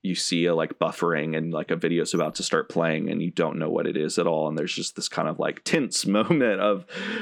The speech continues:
of horror almost, even though it's not, it's, you know, it's,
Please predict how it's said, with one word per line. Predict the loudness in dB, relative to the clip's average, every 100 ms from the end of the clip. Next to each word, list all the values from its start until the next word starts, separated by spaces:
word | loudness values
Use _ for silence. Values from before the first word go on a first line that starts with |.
| -4
of | 0 0 2
horror | 2 4 4 4
almost, | 4 2 2 2
even | 2
though | 4 2
it's | 2 2
not, | 2 2
it's, | 0 0
you | 0 2
know, | 2
it's, | -2